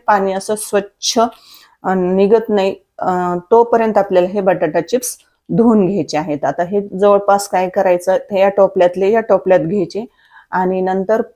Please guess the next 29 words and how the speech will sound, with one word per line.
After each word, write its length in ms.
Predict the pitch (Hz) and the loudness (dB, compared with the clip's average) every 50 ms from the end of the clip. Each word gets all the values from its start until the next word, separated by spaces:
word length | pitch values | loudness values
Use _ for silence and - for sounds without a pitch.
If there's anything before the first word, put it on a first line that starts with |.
| _ _ - | _ _ 2
परत 220 | 233 233 254 254 | 2 4 4 4
दुसऱ्या 340 | 233 208 - - - 233 220 | 4 2 0 0 0 0 0
टोपल्यातलं 440 | 208 208 196 - 202 196 196 196 190 | 0 0 0 2 2 2 2 2 0
पाणी 280 | 190 196 190 185 185 190 | 0 0 0 0 -2 -4
खराबचं 680 | - - 196 190 185 180 175 175 - - - - 208 196 | -4 -2 0 0 0 0 -4 -8 -12 -10 -4 0 2 4
आहे, 300 | 180 185 185 190 175 175 | 4 2 0 -2 -6 -4
तर 240 | 170 185 185 185 | 0 0 0 0
ते 160 | 185 190 190 196 | 0 -2 -2 0
टाकून 400 | 196 190 180 185 - 202 196 190 | 0 0 0 0 -2 -4 -4 -2
द्यायचं, 280 | 185 180 175 - 180 | -2 -2 -4 -4 -6
परत 220 | 175 - 190 202 196 | -6 -4 -2 -2 -2
त्यात 220 | 202 - 202 196 | -2 0 -2 -2
चांगलं 400 | 196 - 208 185 185 180 180 175 | -2 -2 -4 -4 -2 -2 -2 -2
घ्यायचं. 200 | 180 202 156 165 | -2 -4 -4 -4
आता 140 | 165 - 185 | -4 -4 -2
इथं 180 | 185 180 185 | -4 -4 -4
पाहू 300 | 185 - - - 208 196 | -8 -10 -8 -8 -6 -6
शकतात, 360 | 196 - 180 165 165 - 160 156 - | -6 -6 -8 -6 -4 -4 -6 -6 -6
इथं 160 | 175 170 196 | -8 -8 -6
पाणी 300 | 190 - 180 175 180 185 180 - | -4 -2 -2 -2 -2 -6 -8 -10
खराब 320 | - 190 180 190 190 170 | -8 -4 -2 -2 0 0
आहे. 220 | 180 170 170 165 196 - _ _ - - - _ - | -2 -4 -4 -8 -14 -14 _ _ -20 -20 -20 _ -4
आता 160 | 165 - 190 | 0 2 2
जोपर्यंत 520 | 185 180 214 220 214 214 220 220 220 220 220 240 | 4 4 2 2 2 2 0 0 0 -2 0 -2
हे 80 | 226 | -2
चांग-, 340 | 220 - - 196 196 196 196 | -2 -2 -4 -2 -2 -2 -2
चांगलं 280 | 196 202 196 196 196 208 | -2 -2 -2 -2 -2 -2
स्वच्छ 360 | 208 - 202 190 - - - | -4 -4 -8 -8 -8 -8 -12
पाणी 380 | 196 - 202 185 185 190 180 | -8 -4 -4 -4 -4 -4 -6